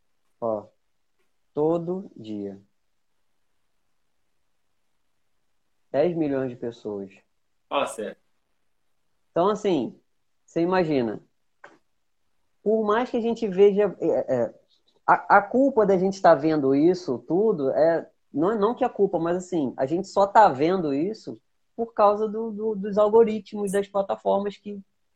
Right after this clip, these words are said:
Speaker 1: ficam entregando pra gente o que, que a gente tem interesse.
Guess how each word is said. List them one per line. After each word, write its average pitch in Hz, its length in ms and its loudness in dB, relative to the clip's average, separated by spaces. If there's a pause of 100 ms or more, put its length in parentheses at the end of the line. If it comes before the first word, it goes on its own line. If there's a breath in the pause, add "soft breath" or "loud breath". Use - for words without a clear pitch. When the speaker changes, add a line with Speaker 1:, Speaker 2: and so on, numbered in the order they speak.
Speaker 1:
ficam 214 260 0
entregando 202 500 2
pra 196 200 2
gente 190 260 -2
o - 20 -10
que, 208 100 -2
que 202 80 -4
a 208 60 -4
gente 208 260 -8
tem 220 140 -4
interesse. 196 600 -2